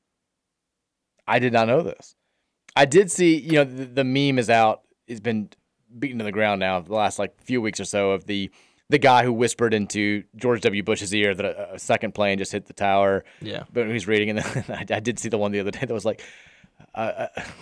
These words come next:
Speaker 1: <laughs> "Mister President, a, a second Dear John just hit John Mayer" when the, when the <laughs> album came out, which I thought was pretty clever. But that, uh, I, I didn't realize that she was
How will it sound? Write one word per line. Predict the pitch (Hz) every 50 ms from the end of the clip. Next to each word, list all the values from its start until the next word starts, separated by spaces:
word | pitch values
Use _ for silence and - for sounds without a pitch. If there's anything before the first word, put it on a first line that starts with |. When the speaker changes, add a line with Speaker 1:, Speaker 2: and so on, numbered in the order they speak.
| - -
Speaker 1:
<laughs> | _ - _ _ _ _ -
"Mister | 139 110 98 -
President, | 101 - 127 120 101 107 110 110 98 92 107 -
a, | - 113
a |
second | 110 - - 123 110 - 113 107 98 - 107 98
Dear | 117 120 113 104
John | 87 110 104 98 95
just | 92 95 -
hit | - 117 98
John | 104 117 110 107 104
Mayer" | 104 104 104 101 98 98
when | 107 113
the, | 117 120 107
when | - 170 143
the | 135 135 127
<laughs> | -
album | 151 139 139 135 131
came | - 135 131 123 120
out, | 117 117 117
which | 113 - -
I | 123
thought | - - - -
was | - - _
pretty | - 92 90
clever. | - _ - - - - _ _ _ - - - - - - _
But | 135 127 - -
that, | 135 127 123 110 -
uh, | 123 120 113 110 - - - - - _
I, | - 147 165
I | 151 165
didn't | 175 175 170
realize | 165 160 151 147 135
that | 143 127
she | - - 131 127
was | 120 117 113 104 - - - -